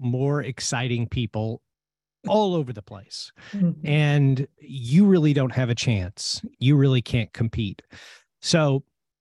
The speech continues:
Speaker 1: w-, while it's true that we've been freed from some of the real material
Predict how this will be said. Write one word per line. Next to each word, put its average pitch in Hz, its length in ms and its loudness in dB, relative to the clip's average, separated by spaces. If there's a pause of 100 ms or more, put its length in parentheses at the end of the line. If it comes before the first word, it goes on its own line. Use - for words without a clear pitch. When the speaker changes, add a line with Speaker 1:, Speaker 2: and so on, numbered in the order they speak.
(540)
Speaker 1:
w-, 170 180 -10
while 156 420 0
it's 139 160 -4
true 247 300 -2
that 160 160 -2
we've 143 240 0
been 131 160 0
freed 156 460 -2
from 127 340 -4
some 139 220 -4
of 117 160 -4
the 120 100 -2
real 131 480 -2
material 120 1080 -4